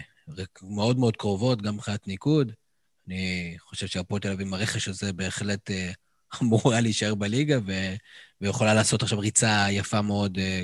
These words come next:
קדימה, ולא מפתיע שהמשחק הבא של הפועל תל אביב ו-, ואייבינדר יהיה נגד בית"ר ירושלים, מה שמה, כי ככה זה תמיד, אה, נ-, נ-, אה, נטייתם של דברים, ובית"ר ירושלים פגשה את עירוני קריית שמונה,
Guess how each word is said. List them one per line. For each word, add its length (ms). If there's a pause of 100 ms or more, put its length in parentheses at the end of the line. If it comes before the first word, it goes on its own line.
קדימה, 440 (320)
ולא 280
מפתיע 320
שהמשחק 460
הבא 180
של 120
הפועל 200
תל 120
אביב 280
ו-, 180 (100)
ואייבינדר 580
יהיה 120
נגד 200
בית"ר 160
ירושלים, 560 (460)
מה 120
שמה, 380
כי 140
ככה 280
זה 120
תמיד, 360
אה, 280
נ-, 360
נ-, 40 (220)
אה, 240
נטייתם 480
של 140
דברים, 340 (280)
ובית"ר 200
ירושלים 280
פגשה 200
את 80
עירוני 220
קריית 240
שמונה, 380